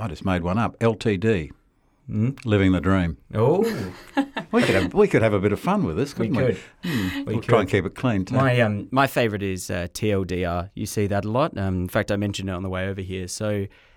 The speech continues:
Speaker 2: that's become a, um, an acronym that's just, uh, that's sort of off the, off the back of the way we communicate now, which is if it's not short, I'm not gonna read it, um, because I don't have time or I don't have the attention span. And I'm not just speaking about me, Ray.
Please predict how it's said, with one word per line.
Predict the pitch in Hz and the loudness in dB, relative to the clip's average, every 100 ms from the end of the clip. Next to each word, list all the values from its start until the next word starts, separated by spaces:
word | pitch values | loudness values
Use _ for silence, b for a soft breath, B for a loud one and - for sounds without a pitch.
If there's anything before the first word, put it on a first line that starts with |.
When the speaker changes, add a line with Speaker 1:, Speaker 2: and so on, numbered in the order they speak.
| b | b
Speaker 2:
that's | 123 - | -4 -2
become | 131 - 107 | -6 -2 -2
a, | 98 95 | -2 -4
um, | 92 90 85 82 B B B | -4 -6 -8 -10 B B B
an | - | -4
acronym | 120 120 107 98 95 - - | -4 -2 -4 -2 -6 -8 -4
that's | 107 - - | -4 -4 -10
just, | 110 - - - - | -8 -8 -10 -12 -8
uh, | 101 98 95 | -4 -4 -6
that's | 95 - - - | -8 -12 -20 -14
sort | - 170 143 | 0 2 2
of | 98 110 | 0 -6
off | - | -6
the, | - 104 104 | -2 -2 -2
off | - | -6
the | 104 | -6
back | 98 90 | -6 -6
of | 98 | -8
the | 117 107 | -6 -4
way | 104 110 | -4 -4
we | 107 104 | -4 -6
communicate | - 131 151 107 73 | -4 -2 -2 -2 -4
now, | 87 90 | -6 -6
which | 98 - | -8 -6
is | 104 98 92 - b b b b | -4 -4 -6 -10 b b b b
if | - | -10
it's | - | -4
not | 135 - | -4 0
short, | 151 127 | 4 4
I'm | 98 | 2
not | 107 | -2
gonna | 95 | -4
read | 90 113 | -2 -2
it, | 90 - | -2 -4
um, | 113 98 98 92 | -6 -4 -4 -6
because | 98 98 | -8 -6
I | |
don't | 104 | -4
have | 92 | -4
time | - 104 107 107 98 | -4 -2 0 0 -2
or | |
I | 98 | -2
don't | 104 | -4
have | 90 | -4
the | 98 | -6
attention | 87 110 104 101 | -6 -8 -6 -10
span. | - 92 95 98 b b b | -8 -6 -4 -6 b b b
And | - | -8
I'm | 95 | -2
not | 107 - | -2 -2
just | 107 - | -2 0
speaking | 90 90 92 | 0 0 -2
about | 87 80 | 0 -2
me, | 92 92 | 0 0
Ray. | 85 95 | 0 -2